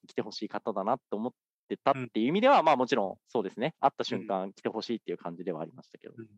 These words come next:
Speaker 2: うん、うん。坂本さん、僕もなんか一回そのシーティーオー像、ど-、シーティーオーってどんな人種なんだろうっていうのを知りたくて、まあ、
Speaker 1: はいはい。
Speaker 2: 広瀬さん、三人ぐらい紹介していただいたんですけど、
Speaker 1: うん。
Speaker 2: その中のお一人だったんですけど、
Speaker 1: はい。
Speaker 2: めちゃくちゃいい、いい人ですね。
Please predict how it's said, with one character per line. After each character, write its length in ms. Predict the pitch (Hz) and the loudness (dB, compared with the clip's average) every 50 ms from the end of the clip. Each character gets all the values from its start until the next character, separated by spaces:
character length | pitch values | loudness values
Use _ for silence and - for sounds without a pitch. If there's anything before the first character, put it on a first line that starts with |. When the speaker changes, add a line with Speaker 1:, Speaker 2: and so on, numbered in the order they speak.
| _ _ 107 | _ _ -16
Speaker 2:
う 40 | |
ん、 80 | 101 98 | -16 -16
う 40 | 95 | -16
ん。 40 | 92 _ _ _ _ _ - | -20 _ _ _ _ _ -10
坂 260 | - - 127 - 202 | -8 -4 -2 0 0
本 180 | 220 214 202 | 0 0 2
さ 120 | 190 208 185 | 2 2 2
ん、 20 | |
僕 180 | 156 151 143 185 | 2 2 4 4
も 120 | 180 180 | 4 4
な 100 | 180 180 | 4 2
ん 60 | 170 | 2
か 80 | - 113 | 2 2
一 160 | 101 98 - | 0 0 0
回 240 | - 117 107 107 104 | 2 2 2 2 2
そ 100 | - 107 | 0 -2
の 220 | 104 98 95 104 | 0 -2 -2 -4
シ 160 | 101 - 147 151 | -4 -4 -4 -4
ー 100 | 143 - | -4 -2
テ 80 | 175 | 2
ィ 40 | 170 | 4
ー 100 | 170 170 | 4 6
オ 80 | 170 160 | 4 4
ー 40 | |
像、 320 | 127 107 104 92 80 - - - | 2 2 0 0 0 -2 -8 -14
ど-、 380 | 139 113 104 139 180 185 - - | -12 -4 0 2 2 2 0 -2
シ 160 | - - 208 | -4 -4 -4
ー 80 | 208 | -4
テ 80 | - 247 | -2 -2
ィ 20 | |
ー 60 | 254 247 | -2 0
オ 20 | |
ー 20 | 226 | -2
っ 20 | |
て 80 | - - | -2 0
ど 120 | - 151 | 0 2
ん 60 | 208 | 2
な 80 | 208 123 | 2 0
人 160 | 110 110 107 104 | 0 0 0 0
種 80 | - | 2
な 120 | 117 113 110 | 2 2 2
ん 20 | |
だ 80 | 101 92 | 2 0
ろ 80 | 87 | -2
う 20 | 82 | -4
っ 20 | |
て 100 | - - | -4 -4
い 40 | 90 | -4
う 20 | 85 | -4
の 60 | 82 | -4
を 20 | |
知 120 | - - 107 | -4 -4 -2
り 60 | 113 | -2
た 100 | 123 123 - | -2 -2 -2
く 80 | - | -4
て、 340 | - 95 87 80 78 - - - - - _ | -4 -4 -2 -2 -4 -8 -14 -20 -20 -12 _
ま 80 | - 127 | -4 0
あ、 20 | |
Speaker 1:
は 80 | 131 135 | 2 2
い 40 | 110 | 2
は 120 | - 110 95 | 2 -2 -4
い。 20 | |
Speaker 2:
広 60 | 95 - | -4 -4
瀬 80 | 127 | -6
さ 0 | 117 | -6
ん、 80 | 117 - | -6 -4
三 240 | - - 165 170 | 0 0 2 2
人 80 | 175 180 | 2 2
ぐ 60 | 175 | 2
ら 80 | 139 101 | 2 2
い 0 | |
紹 140 | - 104 98 | 0 0 0
介 120 | 104 98 | 0 0
し 60 | - | 0
て 80 | - - | 0 0
い 20 | |
た 80 | - 95 | 0 0
だ 60 | 92 | 0
い 40 | 87 | 0
た 100 | - 90 | -2 -4
ん 40 | 85 | -4
で 40 | 85 | -4
す 60 | - | -8
け 80 | - - | -6 -4
ど、 100 | 151 151 | -2 0
Speaker 1:
う 20 | |
ん。 60 | 147 | 0
Speaker 2:
そ 40 | 147 139 | 0 0
の 360 | 127 120 113 104 104 101 110 - _ _ _ _ _ _ _ - | 0 -2 -2 -4 -6 -8 -12 -16 _ _ _ _ _ _ _ -2
中 200 | 196 214 208 143 | -2 0 0 0
の 80 | 104 90 | -2 -2
お 40 | 87 | -2
一 40 | - | 0
人 140 | - 101 104 | 2 2 2
だ 80 | 101 | 2
っ 60 | 98 | 0
た 80 | - - | -2 -8
ん 40 | 78 | -12
で 40 | - | -10
す 40 | |
け 80 | - 80 | -10 -10
ど、 180 | 80 76 - _ - - | -10 -10 -10 _ -4 -2
Speaker 1:
は 120 | 139 127 | -2 -2
い。 120 | 107 92 - _ | -2 -4 -8 _
Speaker 2:
め 120 | 123 123 | -6 -6
ち 160 | - - - - | -6 0 0 0
ゃ 60 | 247 | 0
く 100 | - - | 0 -4
ち 180 | - - - - | -8 0 2 4
ゃ 60 | 220 | 4
い 140 | 202 208 202 | 4 4 2
い、 0 | |
い 320 | - - - _ _ 165 | 0 -2 -8 _ _ -4
い 20 | 156 | -4
人 140 | - - | -2 -4
で 20 | 90 | -6
す 140 | - - 85 | -6 -8 -10
ね。 120 | 78 | -12